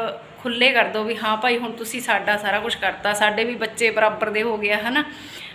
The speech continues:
ਵੀ ਹੁਣ ਤੁਸੀਂ ਆਪਣੀ ਜ਼ਿੰਦਗੀ ਨੂੰ ਆਪਦੇ ਤਰੀਕੇ ਨਾਲ ਜਿਉ ਲਓ। ਹੁਣ ਡੈਡੀ ਫ੍ਰੀ ਨੇ, ਘਰੋਂ ਵੀ ਫ੍ਰੀ। ਆਪਾਂ ਦੇਖਦੇ ਹਾਂ ਜੇ ਯਾਰ ਨੂੰ ਸੁੱਤਾ ਪਿਆ ਥੱਲੇ ਨਾ ਡਿੱਗ ਜਵੇ।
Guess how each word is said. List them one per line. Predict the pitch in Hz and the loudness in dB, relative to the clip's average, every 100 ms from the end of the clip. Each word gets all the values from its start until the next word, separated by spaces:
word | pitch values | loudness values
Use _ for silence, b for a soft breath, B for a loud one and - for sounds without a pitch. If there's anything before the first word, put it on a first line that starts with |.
| - | -2
ਵੀ | 262 | 2
ਹੁਣ | 262 | 2
ਤੁਸੀਂ | 269 247 254 | 0 0 2
ਆਪਣੀ | 233 - 247 | 2 0 -6
ਜ਼ਿੰਦਗੀ | 240 220 214 214 233 | -4 -4 -4 -4 -2
ਨੂੰ | 254 | 0
ਆਪਦੇ | 233 - 214 | 0 0 -2
ਤਰੀਕੇ | 214 226 214 208 | 0 -4 -4 -2
ਨਾਲ | 202 196 | -2 -2
ਜਿਉ | 190 185 | -4 -4
ਲਓ। | 214 311 B B B B B - | -2 -4 B B B B B -4
ਹੁਣ | 247 | 2
ਡੈਡੀ | 233 220 | 4 4
ਫ੍ਰੀ | 240 240 254 285 | 2 -2 0 4
ਨੇ, | 294 262 | 4 4
ਘਰੋਂ | - 262 240 | 2 0 0
ਵੀ | 262 | -2
ਫ੍ਰੀ। | 262 262 | -4 -6
ਆਪਾਂ | 254 262 | 0 4
ਦੇਖਦੇ | 262 254 254 | 4 4 2
ਹਾਂ | 269 | 0
ਜੇ | 254 | 6
ਯਾਰ | 285 277 | 6 6
ਨੂੰ | 262 | 2
ਸੁੱਤਾ | 262 - 247 | -6 2 2
ਪਿਆ | 262 226 | 4 2
ਥੱਲੇ | 240 247 214 | 0 -2 -2
ਨਾ | 220 | 0
ਡਿੱਗ | 226 226 | 0 -2
ਜਵੇ। | 233 269 | -2 -2